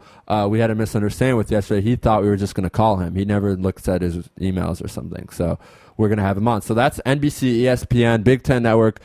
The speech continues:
Baseball Digest, and E S P N Chicago next, uh, on our first show back from all the holidays.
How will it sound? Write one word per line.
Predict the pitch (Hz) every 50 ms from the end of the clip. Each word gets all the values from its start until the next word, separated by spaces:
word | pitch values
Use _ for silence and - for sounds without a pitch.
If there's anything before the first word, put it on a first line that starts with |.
| - - -
Baseball | - 120 127 131 - 127 131 123 117
Digest, | 107 113 107 110 110 104 110 113 113 110 - - - - - - - _ -
and | 123 139 143 135
E | 123 120 117
S | 117 -
P | - 123
N | 113 107
Chicago | - - 104 - - 110 117 113 92 82 80 80 90 98 - -
next, | 95 98 95 - - - -
uh, | 101 95 92 92 90 90 87 - _ _ _ _ -
on | 107 107 110
our | 110 107 104 101 98
first | 90 - 120 117 101 -
show | - 110 98
back | 85 110 107 104 -
from | - 104 101
all | 98 98
the | 95
holidays. | 92 104 107 101 87 87 90 92 -